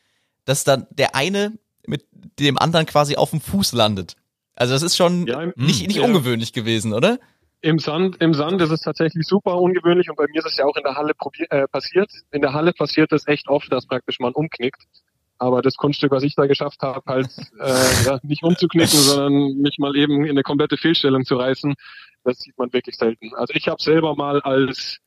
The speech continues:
Speaker 2: Ballkind noch, äh, gesehen, als
Speaker 1: Ah.
Speaker 2: ich irgendwie Ballroller gemacht habe, äh,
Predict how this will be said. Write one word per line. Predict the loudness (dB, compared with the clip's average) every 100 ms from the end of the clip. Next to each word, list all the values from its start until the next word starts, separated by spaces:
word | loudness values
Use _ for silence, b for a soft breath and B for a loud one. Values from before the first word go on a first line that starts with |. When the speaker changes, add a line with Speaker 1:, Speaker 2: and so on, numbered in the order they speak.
| _
Speaker 2:
Ballkind | 0 0 0 -2 0
noch, | -4 -4 -8
äh, | -2 -2
gesehen, | 0 0 0
als | 4
Speaker 1:
Ah. | 6 6
Speaker 2:
ich | 4
irgendwie | 2 2
Ballroller | 2 2 2 2 2
gemacht | 0 -2 -2
habe, | -4 -4 -8
äh, | -10 -12